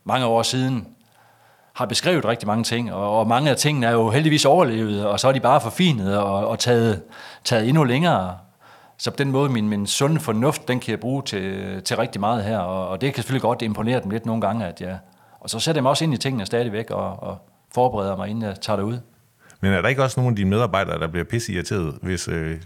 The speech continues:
Speaker 2: de kommer og skal vise en butik frem, og i stedet for at sige, "Ej, det her, det er flot, og jeg kan se, kunderne kommer væltende ind," så begynder han at klage over, at der står komma femoghalvfems i stedet for komma nul nul på et prisskilt?
Speaker 1: Jo, de, jeg, jeg får aldrig, jeg har aldrig rost nogen ihjel,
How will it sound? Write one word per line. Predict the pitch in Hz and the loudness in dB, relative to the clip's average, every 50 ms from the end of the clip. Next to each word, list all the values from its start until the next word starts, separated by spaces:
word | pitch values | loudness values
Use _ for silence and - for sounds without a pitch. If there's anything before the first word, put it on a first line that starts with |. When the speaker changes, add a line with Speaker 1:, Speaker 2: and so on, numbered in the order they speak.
| - | -12
Speaker 2:
de | - 104 | -12 -6
kommer | - - 110 95 | -4 -2 0 0
og | 85 | 0
skal | - - 95 | -2 -2 -2
vise | 95 92 - - | -4 -4 -2 -4
en | 85 | -6
butik | - - - 117 - - - _ - - - - - _ | -6 -4 -8 -8 -8 -10 -18 _ -20 -20 -20 -20 -20 _
frem, | - - 117 120 123 117 - | -6 -2 -2 -2 -2 -4 -8
og | - - 95 95 92 95 | -4 -2 -2 0 0 0
i | 92 | -2
stedet | - - 120 110 92 | 0 0 0 0 0
for | - 107 107 98 | 0 0 0 0
at | 95 | 0
sige, | - 101 92 92 90 - - - - - _ _ | -2 -2 -2 -2 -4 -6 -10 -20 -20 -20 _ _
"Ej, | - 85 87 82 80 78 80 92 - _ _ _ _ _ | -8 -6 -6 -6 -6 -8 -10 -16 -20 _ _ _ _ _
det | 151 160 | 0 2
her, | 143 117 87 73 80 - - | 2 2 0 -2 -4 -8 -4
det | - 131 | 0 0
er | 131 - | 0 0
flot, | - 80 80 98 - - - - | -2 -2 -4 -4 -4 -6 -10 -6
og | 85 | -4
jeg | 80 82 | -4 -4
kan | 87 82 | -6 -6
se, | - 135 120 - | -6 -8 -8 -8
kunderne | - - 107 120 120 98 85 80 | -6 -6 -4 -2 -2 -2 -4 -4
kommer | - 92 87 80 | -6 -6 -6 -6
væltende | 76 92 107 117 - 87 87 | -4 -6 -6 -6 -6 -6 -4
ind," | 95 95 - - - - - - - - _ | -4 -6 -6 -10 -18 -20 -20 -20 -20 -20 _
så | - 104 | -14 -10
begynder | 98 113 120 95 | -6 -4 -4 -2
han | 92 92 | -2 -4
at | 82 | -6
klage | 80 - 101 104 113 107 | -6 -4 -2 -2 0 0
over, | 95 95 78 | 0 0 -2
at | 69 - | -2 -4
der | 82 | -6
står | 80 - - 82 76 | -6 -4 -4 -4 -4
komma | - - - 95 87 85 80 | -4 -6 -6 -4 -2 -2 -2
femoghalvfems | - 107 - 101 85 85 82 - 104 98 95 - - | -2 -2 -2 0 -2 -4 -2 -2 -2 -2 -2 -4 -6
i | - | -8
stedet | - - 101 90 78 78 | -4 -2 -2 -2 -2 -4
for | - - - 90 82 85 82 | -6 -4 -2 0 0 0 -2
komma | 80 - - 92 90 90 | -2 -2 -2 0 0 2
nul | 85 85 92 101 | 0 2 2 2
nul | 104 101 101 101 107 | 4 4 4 4 2
på | - 101 | 0 -4
et | 90 80 | -6 -4
prisskilt? | - 110 113 107 - 95 87 | -2 -2 -2 -2 -2 -2 -2
Speaker 1:
Jo, | 101 | -2
de, | 113 98 110 113 110 101 - - 123 | -4 -4 -4 -4 -4 -6 -8 -10 -8
jeg, | 120 117 120 | -8 -6 -4
jeg | 120 110 - | -6 -6 -2
får | 120 | 0
aldrig, | 117 135 156 165 151 123 120 117 | 0 2 4 4 4 4 4 2
jeg | 120 110 | 0 0
har | 110 123 | 0 0
aldrig | 139 156 156 135 117 123 | 2 2 2 2 2 0
rost | 156 147 107 - - | 0 0 0 0 0
nogen | 120 117 113 | 0 0 0
ihjel, | 104 101 104 117 120 | 0 0 0 -2 -2